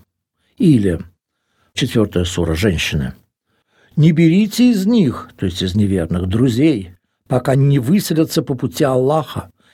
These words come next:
Если же они отвратятся, то схватывайте их и убивайте их, где бы ни нашли их». Всё это обобщается в словах Иисуса Христа.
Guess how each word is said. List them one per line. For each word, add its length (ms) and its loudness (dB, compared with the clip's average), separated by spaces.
Если 320 -2
же 160 -2
они 200 2
отвратятся, 1160 -4
то 100 -4
схватывайте 880 -2
их 160 -8
и 40 -2
убивайте 640 0
их, 80 0
где 320 -2
бы 120 -2
ни 100 0
нашли 480 -2
их». 440 -6
Всё 560 0
это 840 -4
обобщается 960 0
в 80 -8
словах 640 -2
Иисуса 500 -2
Христа. 640 -4